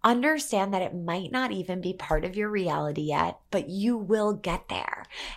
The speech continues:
And you know how you will get there? One, as I shared before, by journaling, by writing down whatever it is that you need guidance on, telling the universe to support you,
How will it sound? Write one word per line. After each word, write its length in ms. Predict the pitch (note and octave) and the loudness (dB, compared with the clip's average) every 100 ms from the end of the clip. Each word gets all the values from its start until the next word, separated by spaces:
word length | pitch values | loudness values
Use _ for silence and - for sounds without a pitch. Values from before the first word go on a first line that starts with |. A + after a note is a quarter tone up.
| - | 4
And 260 | A3 G#3+ | 4 4
you 180 | G3+ A#3+ | 0 0
know 180 | C#4 F4 | 4 2
how 300 | E4 G3+ G3 | 4 6 6
you 200 | G3+ G3 | 6 2
will 140 | F#3 | 2
get 260 | F3+ D3 - | 2 0 -2
there? 380 | E3 D3+ E3 F3 | 2 4 4 -2
One, 560 | F3+ E3+ F3 E3+ G3+ - | -8 -2 0 0 -2 -2
as 160 | D#3+ E3+ | -2 -2
I 80 | E3+ | -2
shared 320 | - E3 G3+ | -2 -2 0
before, 640 | A#3+ - C#3 - D#3+ G#3 G#3 _ _ _ - - - - D3+ | -2 0 0 2 2 -2 -10 _ _ _ -20 -20 -20 -14 10
by 200 | F#3 F3 | 12 12
journaling, 720 | - D#3 D#3 D#3 D#3 G3 B3 - - - | 4 2 2 0 -2 -2 -8 -12 -14 -2
by 180 | - F#3+ | 8 8
writing 440 | F#3 F3 F#3 G3+ G#3+ | 8 2 2 0 4
down 380 | F3+ E3 F3 | 4 4 2
whatever 360 | E3 E3 E3 G3 | 2 2 2 2
it 120 | F#3+ | 2
is 360 | E3 E3 F3+ - | 2 2 0 -4
that 600 | - E3+ D#3 D#3 D#3+ - - _ - | -2 0 2 2 0 -2 -10 _ -10
you 360 | D#3+ F3 F3 F#3 | 2 4 4 4
need 320 | E3+ E3 E3 | 0 -2 2
guidance 500 | D3 C#3 D#3 E3 - | 2 2 -2 -6 -2
on, 320 | D3 D3 E3 | -2 0 -4
telling 320 | E3 E3 E3 | -4 -4 -2
the 100 | E3+ | 0
universe 460 | E3 D#3+ D#3+ E3+ E3+ | 0 0 2 2 0
to 100 | - | -2
support 440 | - G#3+ D#3 D3+ | -2 -2 -4 -4
you, 320 | - D#3+ F3+ | 0 2 2